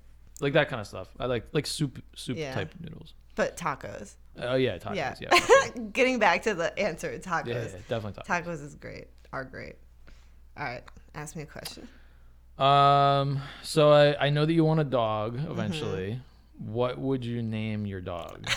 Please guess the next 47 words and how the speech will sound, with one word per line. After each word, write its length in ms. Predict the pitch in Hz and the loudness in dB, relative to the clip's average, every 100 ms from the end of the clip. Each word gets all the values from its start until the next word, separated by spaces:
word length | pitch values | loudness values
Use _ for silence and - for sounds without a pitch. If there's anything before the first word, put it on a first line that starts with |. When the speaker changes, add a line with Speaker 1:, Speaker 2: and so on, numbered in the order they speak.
| - | -4
Speaker 2:
<laughs> 220 | 427 - | -8 -8
Speaker 1:
Do 120 | - 254 | -4 0
you 0 | |
have 0 | |
a 40 | |
Speaker 2:
You 80 | 262 | 0
Speaker 1:
name 80 | 240 | 0
Speaker 2:
know 140 | 220 | -2
Speaker 1:
picked 100 | 202 | -2
out? 160 | - - | -2 -2
Speaker 2:
this. 300 | 415 - - - - | -4 -8 -20 -20 -8
Speaker 1:
I 60 | 120 | -4
think 220 | 202 190 | -2 2
I 100 | 135 | 0
did. 220 | 107 123 | 0 -2
You 100 | 165 | 0
told 100 | 226 | 2
Speaker 2:
You 60 | 320 | 4
Speaker 1:
me 80 | 403 | 4
a 20 | |
long 80 | 466 | 4
time 200 | 427 427 | 4 2
Speaker 2:
a 20 | |
hundred 40 | 359 | 0
percent 200 | 285 190 | 0 -2
Speaker 1:
ago, 100 | - | -2
Speaker 2:
know 60 | - | -4
Speaker 1:
but 80 | 107 | -2
I, 180 | 110 | -2
Speaker 2:
this. 120 | 98 - | -2 -6
Speaker 1:
I 120 | 120 | -8
forget 320 | - 98 - | -8 -10 -12
what 120 | - | -14
it 100 | - - | -16 -18
is. 160 | - - | -18 -18
Speaker 2:
All 60 | |
right. 200 | - - - | -16 -14 -6
Well, 180 | 185 185 | -2 0
another 380 | 202 214 247 | 2 4 4
thing 400 | 269 233 208 190 | 0 -2 -2 0
that 160 | 185 165 | 0 2
Speaker 1:
It's 100 | - | 6
like, 100 | 170 | 6
Speaker 2:
I'm 140 | 170 175 | 6 6
Speaker 1:
isn't 160 | 196 | 6
it 60 | 175 | 6
like, 160 | 143 | 4